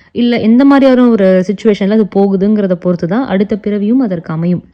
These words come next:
அப்ப இதையெல்லாம் நம்ம கருத்தில் கொண்டு ஒரு நல்ல சூழ்நிலையை அதுக்கு உருவாக்கி கொடுக்கணும். இறைவனுடைய நாமங்களை நீங்க சொல்லிக்கிட்டே இருக்கலாம். ஆ, அதுக்கப்புறம் ஒரு மன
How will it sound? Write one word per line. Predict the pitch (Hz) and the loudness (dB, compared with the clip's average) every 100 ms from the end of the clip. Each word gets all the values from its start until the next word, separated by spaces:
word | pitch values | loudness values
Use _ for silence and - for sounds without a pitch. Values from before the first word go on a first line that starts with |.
| _ _ _ _ _ _ _ | _ _ _ _ _ _ _
அப்ப | 196 196 | -6 -4
இதையெல்லாம் | 196 208 254 | -2 -2 0
நம்ம | 277 | 0
கருத்தில் | 214 190 196 220 202 | -2 -4 -4 -4 -4
கொண்டு | 170 160 220 392 - - - | -4 -4 -4 -8 -12 -20 -8
ஒரு | 196 190 | -2 0
நல்ல | 190 214 262 302 | 0 2 2 0
சூழ்நிலையை | 294 - 233 226 208 | -2 0 0 0 -2
அதுக்கு | 226 214 | -2 -2
உருவாக்கி | 190 185 190 202 | -2 -2 -2 -4
கொடுக்கணும். | 185 170 165 175 190 190 - _ | -6 -6 -6 -4 -4 -6 -14 _
இறைவனுடைய | 202 220 247 240 214 | -4 0 2 2 2
நாமங்களை | 190 185 214 240 214 | 0 2 2 2 2
நீங்க | 214 208 | 0 -2
சொல்லிக்கிட்டே | 185 190 190 180 190 | -2 -4 -4 -4 -4
இருக்கலாம். | 190 185 165 175 190 190 - - _ - | -4 -4 -6 -4 -4 -6 -14 -20 _ -12
ஆ, | 185 185 | -6 -2
அதுக்கப்புறம் | 190 220 226 294 | -2 -2 -4 -2
ஒரு | 330 | 0
மன | 240 202 233 285 - | 0 2 4 2 0